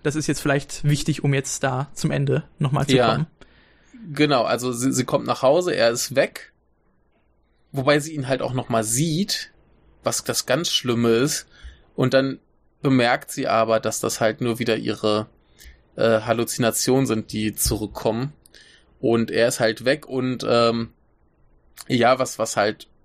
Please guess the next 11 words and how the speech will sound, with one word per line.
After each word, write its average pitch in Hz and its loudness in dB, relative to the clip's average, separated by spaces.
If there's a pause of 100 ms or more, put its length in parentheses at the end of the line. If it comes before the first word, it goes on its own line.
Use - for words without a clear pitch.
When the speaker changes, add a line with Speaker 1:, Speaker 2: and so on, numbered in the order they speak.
(320)
Speaker 2:
so 127 0
wie 127 2
ich 147 2
das 160 0
immer - 0
aufgefasst - 0
hatte, 113 0
ist - -4
halt, 104 0
äh, 101 2 (720)
dass - 2